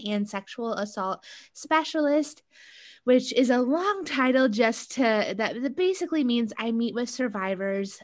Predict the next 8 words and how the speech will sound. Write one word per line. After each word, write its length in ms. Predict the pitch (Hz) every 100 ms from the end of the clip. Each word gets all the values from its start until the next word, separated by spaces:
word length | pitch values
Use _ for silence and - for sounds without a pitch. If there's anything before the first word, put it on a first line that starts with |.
| 196
um, 280 | 180 180 180
who've 200 | 208 196
experienced 760 | 196 - 220 220 202 196 - _ - - _
some 240 | 285 269
type 160 | 311 285
of 100 | 226
interpersonal 640 | 214 214 214 208 220 208
violence. 640 | 190 175 196 262 311 -